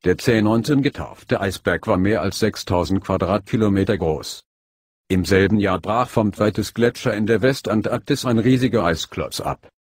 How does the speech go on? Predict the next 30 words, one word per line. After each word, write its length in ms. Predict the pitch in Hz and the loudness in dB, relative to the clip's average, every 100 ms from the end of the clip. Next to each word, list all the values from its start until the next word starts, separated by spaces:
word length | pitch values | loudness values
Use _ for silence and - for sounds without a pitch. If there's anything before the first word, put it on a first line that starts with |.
| _ _ - | _ _ 0
B 200 | 131 151 | 2 2
zweiundzwanzig 800 | - 120 123 - 120 107 117 - | 0 0 0 -2 -2 -2 -4 -4
bedeckte 480 | 101 95 101 - 101 | -2 0 -2 0 0
eine 160 | 98 | 0
Fläche 320 | 87 127 95 117 | 0 -2 -2 -2
von 240 | - 101 | -2 -2
etwa 280 | 92 - 101 | -2 -2 -4
fünftausendfünfhundert 1200 | - 101 - 123 113 113 - 143 135 135 113 - | 0 -2 0 -2 0 -2 0 0 2 0 0 -2
Quadratkilometern. 1120 | - 117 90 - - - 135 123 113 - 65 _ _ _ _ _ _ - | -4 -2 -2 -4 -6 -2 0 2 0 -2 -10 _ _ _ _ _ _ -2
Anfang 380 | 107 127 120 113 | 2 2 2 0
zweitausendzehn 960 | - 147 165 151 143 135 117 - 104 | 0 0 0 -2 -2 0 -2 0 0
löste 360 | 98 107 - 104 | 2 0 0 -4
sich 200 | 92 92 | -4 -2
vom 200 | 117 107 | 2 4
Märzgletscher 600 | 104 - - 131 - 139 | 2 0 0 0 2 0
im 140 | 101 | 2
australischen 760 | 87 82 - 107 120 147 - 101 | 0 -2 -2 0 2 2 0 0
Antarktisgebiet 1080 | 98 101 90 101 - 90 120 90 110 - - | 0 0 -2 -2 -6 -4 -4 0 -2 -2 -2
der 120 | 98 | 0
Eisberg 480 | 120 - 90 85 - | 0 0 -2 -2 -2
C 160 | 123 | -2
achtundzwanzig 800 | 85 - 107 95 - 127 - 139 | -2 -4 -6 -4 -2 -2 -2 0
mit 160 | 127 107 | 0 2
einer 240 | 104 107 | 2 0
Fläche 340 | - 117 113 117 | 0 0 0 -2
von 220 | - 101 | -2 0
mehr 240 | 104 135 | 2 2
als 200 | 90 98 | 0 -4
zweitausendfünfhundert 1200 | - 110 104 104 95 85 82 - 131 - 127 113 | -4 0 0 2 -2 0 -4 0 0 2 2 0
Quadratkilometern. 1120 | - 117 107 80 - - 151 131 120 110 71 | -2 -4 -2 -4 -6 -4 0 2 0 0 -6